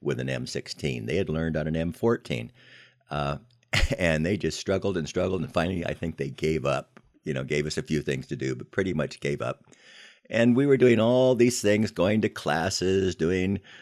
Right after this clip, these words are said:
<laughs> studying all kinds of stuff. But I remember one day, our drill sergeant told us we were going to learn to police. And now this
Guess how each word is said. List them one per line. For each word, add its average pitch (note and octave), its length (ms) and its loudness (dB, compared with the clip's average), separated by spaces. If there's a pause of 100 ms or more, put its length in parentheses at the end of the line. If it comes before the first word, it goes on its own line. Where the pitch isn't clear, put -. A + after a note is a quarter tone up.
(160)
<laughs> - 380 2
studying F2+ 540 0
all F#2+ 320 -2
kinds G#2 380 0
of F2+ 120 -2
stuff. E2+ 340 -4 (460)
But G2 140 0
I A#2+ 80 0
remember A2+ 440 2
one F#2+ 380 2
day, A#1 380 -2 (160)
our D2 140 -2
drill F#2 240 0
sergeant F2+ 500 -2
told D2+ 260 -4
us - 140 -4
we E2 80 0
were D#2 140 -2
going F#2 360 -2
to C#2 120 -4
learn E2 500 -4
to E2+ 140 -6
police. D2 520 -4
And B1+ 80 -6
now C2+ 140 -2
this A2 260 2